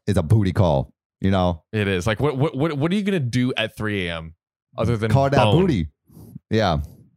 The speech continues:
Speaker 2: That's
Speaker 1: Thir-,
Speaker 2: it.
Speaker 1: thir-, th-, like, I think any, i-, if you are meeting up with someone after, definitely after midnight, probably even after eleven.
Speaker 2: Unless, unless it's like, uh, "Oh, hey, we're at, we're at dinner at this place or at a club,"
Speaker 1: Yeah,
Speaker 2: or, like,
Speaker 1: yeah,
Speaker 2: meet
Speaker 1: yeah.
Speaker 2: up or
Speaker 1: Meet up.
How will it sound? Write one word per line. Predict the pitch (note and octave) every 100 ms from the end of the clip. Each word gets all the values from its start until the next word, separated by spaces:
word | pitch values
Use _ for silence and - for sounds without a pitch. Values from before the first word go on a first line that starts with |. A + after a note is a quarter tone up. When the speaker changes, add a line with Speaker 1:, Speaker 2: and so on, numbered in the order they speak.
| -
Speaker 2:
That's | B2
Speaker 1:
Thir-, | C#3
Speaker 2:
it. | B2+
Speaker 1:
thir-, | D#3 E3
th-, | D#3+ D3
like, | C3+ B2+
I | C3+
think | C3 F#3+ - _ - - _
any, | A#2 B2+ D3 D3+
i-, | D3+ - _ _
if | B2 C3 B2
you | A#2+ B2+ E3
are | D#3 B2+
meeting | A2+ G2+ G#2 A#2+ B2+
up | G2 F2+
with | G#2+
someone | G#2+ A2+ A2+ A#2+ B2 -
after, | F2 F2 E2+ F#2+ F2 E2+ E2+ E2 _ _ _ _ _ _ _ _ _ _
definitely | - C#3 D#3 A#2+
after | G2 F2 -
midnight, | D#2 D2+ - A#1 - _ _ _ _ _ _ _ _ _ _ _ _
probably | - E3 E3+
even | C#3+ C3+ B2+
after | A#2 A#2 A2
eleven. | F2 D#2+ D2+ C#2+ C#2 D#2+
Speaker 2:
Unless, | - - C3+ -
unless | D3 C#3 D3+ E3+
it's | F#3 -
like, | C#3+ C3 -
uh, | B2+ A#2
"Oh, | D3 C3+
hey, | C#3+ C#3
we're | A#2+
at, | B2 A#2+
we're | B2 A#2+
at | A2
dinner | C3 B2+
at | A#2
this | G#2+
place | - A#2
or | A#2
at | G#2
a |
club," | G2+ A#2+ A2+
Speaker 1:
Yeah, | C3+
Speaker 2:
or, | C3
like, | B2+
Speaker 1:
yeah, | A2+ F#2
Speaker 2:
meet | F2
Speaker 1:
yeah. | -
Speaker 2:
up | -
or |
Speaker 1:
Meet | A2 A2+
up. | G#2+